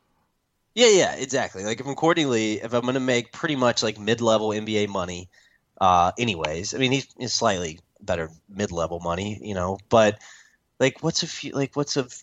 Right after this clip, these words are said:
few less million dollars to play in a, in a, in a place that you wanna be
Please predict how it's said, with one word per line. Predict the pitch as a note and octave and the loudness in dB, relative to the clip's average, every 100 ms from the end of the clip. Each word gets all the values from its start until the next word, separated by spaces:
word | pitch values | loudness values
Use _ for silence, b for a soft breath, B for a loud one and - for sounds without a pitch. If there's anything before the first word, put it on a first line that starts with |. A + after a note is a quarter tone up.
| _ | _
few | - C3+ B2 | -10 -6 0
less | A#2 A2 G2+ - | 2 4 2 -4
million | A2 G#2+ G2 F#2+ | -4 -4 -4 -2
dollars | E2 E2+ D#2 D#2 - | 0 0 -2 -6 -12
to | - | -14
play | - A2+ G#2 G#2 G2+ | -4 2 4 4 2
in | - G2 | -2 -4
a, | F#2+ | -4
in | F#2+ G2+ | -4 -4
a, | G2 | -6
in | - G2+ | -6 -8
a | |
place | - G#2+ G#2 - | 0 2 2 0
that | E2+ | -4
you | F#2+ | -6
wanna | G2 G#2 G2+ | -2 0 0
be | F#2+ F2+ F2 | -2 -4 -4